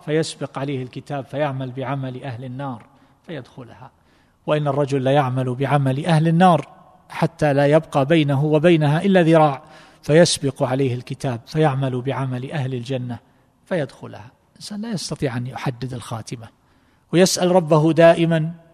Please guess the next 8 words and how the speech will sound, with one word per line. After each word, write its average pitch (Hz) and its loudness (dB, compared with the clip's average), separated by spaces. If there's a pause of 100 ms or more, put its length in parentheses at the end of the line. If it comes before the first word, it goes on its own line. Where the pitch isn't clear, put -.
(580)
أن 160 0
يختم 147 0
له 135 -2
بخير، 135 -8
وأن 123 -12
يحسن 135 -6 (340)
خاتمته 135 -6
وعاقبته 135 -6